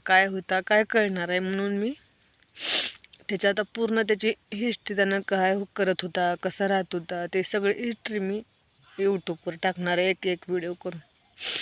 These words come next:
कारण YouTube-ला सेफ राहतील ना, ते माझा आवाज म्हणा, माझा, माझा आपला भाऊ कसा होता, हे तर त्यांना ऐकायला कळलं की मोठं झाल्यानंतर, बरोबर का? आता काय त्यांनी दीड वर्षाचेच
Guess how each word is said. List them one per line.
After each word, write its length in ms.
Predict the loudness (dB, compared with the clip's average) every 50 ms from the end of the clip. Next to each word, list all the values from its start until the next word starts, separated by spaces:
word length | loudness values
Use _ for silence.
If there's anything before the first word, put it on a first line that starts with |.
| -6 -8 -14 -16 -20 _ _ _ -6
कारण 240 | -4 -2 -2 0 2
YouTube-ला 520 | 2 2 2 0 -2 -4 -4 -2 -2 -2
सेफ 320 | 0 2 4 4 4 4 2
राहतील 340 | 0 0 0 -4 -6 -6
ना, 420 | -4 -4 -4 -4 -4 -4 -6 -6 -4 -2
ते 80 | -2 -2
माझा 360 | -2 0 0 2 4 4 4
आवाज 400 | 4 6 4 4 4 4 2 0
म्हणा, 280 | -2 -4 -4 -4 -6 -6
माझा, 320 | -4 -2 -2 -2 -2 -2
माझा 380 | -2 0 2 2 4 4 2 2
आपला 220 | 0 0 0 0
भाऊ 260 | 0 0 0 0 0
कसा 280 | 0 -2 -2 -2 0 -2
होता, 240 | -2 -2 -2 -2 2
हे 160 | 4 4 4
तर 120 | 4 2
त्यांना 280 | -2 0 -2 -2 0 0
ऐकायला 360 | 0 0 0 0 0 0 0 -2 0
कळलं 220 | 0 2 2 0 0 -2
की 180 | -2 -2 -2 -2 -4 -12 -18 -16 -16 -16 -16 _ -4
मोठं 300 | -2 -2 -2 0 -2 0
झाल्यानंतर, 600 | 0 2 2 2 2 2 0 -2 -6 -6 -6 -4
बरोबर 380 | 0 2 2 2 2 0 -2 -6 -2
का? 100 | 0 -2
आता 180 | 0 0 -2 -2
काय 200 | 0 0 0 0
त्यांनी 260 | 0 -2 -2 0 2
दीड 200 | 2 2 4 4
वर्षाचेच 520 | 4 2 2 2 -2 -8 -6 -6 -8 -8